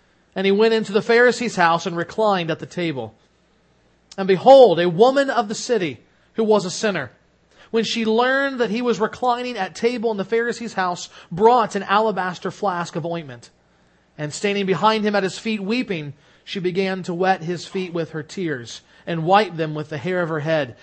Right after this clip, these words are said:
and kissed his feet and anointed them with the oi-, ointment. Now when the Pharisee who had invited him saw this, he said to himself,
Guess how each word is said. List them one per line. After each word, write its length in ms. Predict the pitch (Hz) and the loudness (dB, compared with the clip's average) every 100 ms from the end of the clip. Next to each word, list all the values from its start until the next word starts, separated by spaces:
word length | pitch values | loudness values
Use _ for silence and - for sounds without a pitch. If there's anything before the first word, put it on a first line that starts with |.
| - - | -12 -8
and 200 | 175 - | -6 -4
kissed 340 | 214 208 208 | -4 -2 -4
his 180 | 185 - | -8 -8
feet 340 | - 196 180 | -4 -4 -4
and 100 | 165 | -8
anointed 480 | 165 180 202 190 175 | -6 -4 -2 -4 -4
them 180 | 151 143 | -4 -6
with 160 | 143 | -8
the 120 | 147 147 | -8 -6
oi-, 240 | 135 127 - | -6 -8 -8
ointment. 380 | 156 135 120 - _ _ _ _ _ _ _ - | -8 -10 -16 -18 _ _ _ _ _ _ _ -6
Now 100 | 151 | -6
when 80 | 147 | -4
the 60 | |
Pharisee 540 | 143 202 202 190 185 170 | 0 2 2 0 -2 0
who 80 | |
had 80 | 175 | 0
invited 400 | 160 156 190 190 | 0 4 4 4
him 140 | 165 151 | -2 -2
saw 280 | 202 202 | 4 4
this, 140 | 180 160 | 4 -4
he 80 | 165 | -4
said 180 | 208 | 0
to 80 | 196 | 0
himself, 480 | 165 - 165 151 | -2 -2 -2 -2